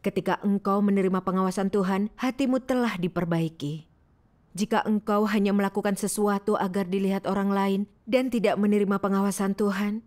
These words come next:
apakah ada Tuhan di dalam hatimu? Orang seperti ini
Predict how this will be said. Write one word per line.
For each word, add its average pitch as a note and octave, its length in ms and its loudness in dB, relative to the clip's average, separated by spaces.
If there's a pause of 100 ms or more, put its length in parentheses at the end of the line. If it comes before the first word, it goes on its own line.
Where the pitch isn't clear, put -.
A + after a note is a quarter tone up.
apakah C4 480 -2
ada A#3+ 160 2
Tuhan A#3+ 480 0
di F3+ 80 2
dalam F#3+ 240 0
hatimu? G3+ 560 -2 (880)
Orang G#3 400 0
seperti - 400 -4
ini F3 400 -2